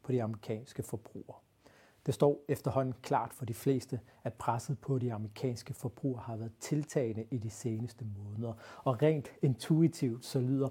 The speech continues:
pres på forbrugere ikke som noget, der på nogen som helst måder kunne indikere, at der potentielt kunne ligge en investeringsvinkel her. Men ikke desto mindre,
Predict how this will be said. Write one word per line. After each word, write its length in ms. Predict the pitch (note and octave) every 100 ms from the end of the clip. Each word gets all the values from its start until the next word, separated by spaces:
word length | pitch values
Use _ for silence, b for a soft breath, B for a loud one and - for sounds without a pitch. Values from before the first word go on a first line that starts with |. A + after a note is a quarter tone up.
| B B _ -
pres 400 | - A#2 - - _ -
på 260 | C#3+ B2 -
forbrugere 520 | - C3+ - D3 C#3+ B2+ B B
ikke 320 | D3 C#3+ D3 -
som 200 | - C#3
noget, 440 | B2+ B2 B2+ C#3 C#3
der 60 |
på 180 | A2+ C3
nogen 440 | B2 B2+ C#3+ D#3+ D#3
som 180 | C#3+
helst 220 | C3+ B2 B2+
måder 340 | B2 B2+ C3+
kunne 220 | - - -
indikere, 720 | A#2 - A2 - - D#3+ C3 B B B
at 160 | B2 -
der 60 | A#2
potentielt 640 | - A#2+ B2 - C3 -
kunne 200 | - A#2
ligge 320 | A#2+ A2+ A#2+ -
en 100 | C3
investeringsvinkel 840 | B2+ A#2+ - G#3 E3 - A2 F#2+ G2+
her. 120 | - - b b b _
Men 220 | B2+ A2+
ikke 140 | C3+ - -
desto 240 | A#2+ -
mindre, 460 | G#2+ G#2 A#2 C#3